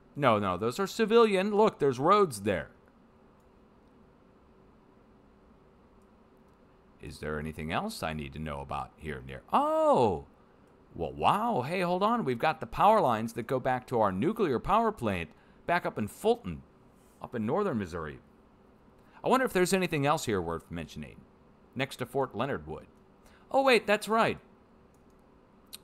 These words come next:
That's right. Well, I, I don't wanna go too far off the rails, but I will just show you. Down here in southern Missouri, this is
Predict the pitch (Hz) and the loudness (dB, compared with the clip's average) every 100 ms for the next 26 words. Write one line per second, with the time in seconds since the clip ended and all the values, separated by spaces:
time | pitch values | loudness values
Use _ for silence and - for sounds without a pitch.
0 | - _ _ - 262 - 185 107 73 - | -20 _ _ -4 -2 2 2 2 -2 -14
1 | - _ _ _ _ _ _ _ _ _ | -20 _ _ _ _ _ _ _ _ _
2 | - - 269 254 - - - - _ - | -20 -2 4 4 2 -12 -20 -20 _ -20
3 | - _ - _ _ - - - 262 262 | -20 _ -20 _ _ -6 -4 2 4 6
4 | 240 170 160 - 180 180 165 160 156 160 | 6 6 4 4 0 4 6 6 4 2
5 | 151 151 151 143 - 120 107 98 113 92 | 2 2 2 -2 0 2 2 2 0 0
6 | 85 - - - 135 139 139 135 143 - | -6 -10 -6 2 4 4 2 -4 -6 -14
7 | _ _ _ _ - _ _ _ _ _ | _ _ _ _ -20 _ _ _ _ _
8 | _ _ - - _ _ - _ - _ | _ _ -20 -20 _ _ -20 _ -20 _
9 | _ _ - _ - _ - _ - - | _ _ -20 _ -20 _ -20 _ -12 0
10 | 185 190 190 165 160 147 123 - 131 117 | 2 4 2 2 2 2 0 0 0 2
11 | 101 87 90 80 71 - - _ _ _ | -2 -2 -2 -4 -6 -16 -20 _ _ _
12 | _ - - 170 180 160 139 | _ -20 -10 -4 -2 -2 -6